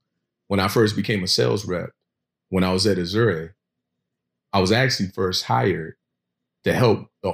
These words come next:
one of the owners with, like, production. And they just had me in there. And he told me, and this is something I joke him about to this day, 'cause, you know, I still talk to him. We're, we're, uh, <laughs> we're still close. He told me he didn't think I could be a salesman.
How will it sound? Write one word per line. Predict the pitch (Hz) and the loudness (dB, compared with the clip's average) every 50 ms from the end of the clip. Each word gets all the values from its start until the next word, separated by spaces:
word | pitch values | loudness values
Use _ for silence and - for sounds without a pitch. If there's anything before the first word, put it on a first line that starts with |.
| - - | -6 -4
one | 113 120 110 | -2 0 0
of | 104 92 | 0 0
the | 92 | -2
owners | 85 87 104 113 113 101 95 90 87 85 - - - - | -2 -2 -2 -2 0 0 -2 -4 -4 -6 -8 -10 -8 -6
with, | - 92 | -4 -2
like, | 92 90 87 - - | -2 -2 -4 -4 -8
production. | 90 80 92 95 85 - - - 95 78 - _ _ _ _ _ _ _ _ | -8 -4 -4 -4 -4 -4 -6 -10 -10 -12 -16 _ _ _ _ _ _ _ _
And | - 90 | -2 2
they | 90 95 | 2 2
just | 87 87 - | 2 0 -2
had | 113 95 87 90 | -2 -2 -2 -2
me | 92 90 90 | -4 -4 -2
in | 101 98 90 | -2 -2 -2
there. | 85 82 82 82 82 - _ _ _ _ _ _ _ _ _ _ _ - | -4 -6 -8 -12 -14 -16 _ _ _ _ _ _ _ _ _ _ _ -4
And | 95 92 87 85 85 - | -2 0 0 -2 -2 -4
he | - 123 120 104 | -4 -4 -4 -2
told | - - 113 117 113 110 | 0 2 4 4 4 4
me, | 104 98 90 82 85 90 - _ _ - | 2 0 -2 -6 -10 -14 -20 _ _ -8
and | 87 92 | -6 -4
this | 98 101 | -2 0
is | - | 0
something | - 107 92 90 | 0 0 0 -2
I | 90 | -2
joke | - 107 104 95 - | 0 0 0 0 -2
him | 92 | -4
about | 90 87 90 85 82 80 - _ _ - | -4 -2 -2 -2 -4 -6 -10 _ _ -10
to | - - | -4 -4
this | 90 90 87 78 | -2 -2 -4 -4
day, | - 98 98 90 85 85 | -2 0 0 0 0 -2
'cause, | - - 87 87 | -6 -8 -8 -6
you | 98 | -6
know, | 92 90 | -4 -4
I | 85 87 90 | -2 -2 -2
still | - - - 98 92 | -2 0 0 0 0
talk | - 120 110 95 - | 0 -2 -2 -2 -4
to | - 85 | -8 -10
him. | 73 73 76 82 | -10 -12 -12 -10
We're, | 85 85 - - | -8 -8 -8 -6
we're, | 92 92 92 92 92 95 95 92 92 | -4 -4 -2 -2 -2 -2 -2 -4 -6
uh, | 92 - - | -8 -8 -6
<laughs> | - | -4
we're | 143 107 95 104 113 | -2 -2 -2 0 -2
still | - - 101 90 87 | -2 0 -2 -2 -2
close. | - - 123 107 90 90 - - _ _ - - - - - - - - - - _ _ _ - | -2 0 0 0 0 0 -4 -12 _ _ -16 -16 -16 -16 -18 -18 -16 -16 -18 -18 _ _ _ -4
He | - 143 131 | -2 0 4
told | - 156 139 131 | 4 4 4 4
me | 123 120 | 4 2
he | 120 | 0
didn't | 110 117 113 110 104 | 0 0 -2 -2 -2
think | 107 107 104 | -4 -4 -2
I | 104 | -4
could | 98 - 98 90 | -4 -6 -6 -6
be | 92 | -4
a | 87 | -4
salesman. | - - - 92 92 - - - | -2 -2 -2 -2 -4 -6 -12 -16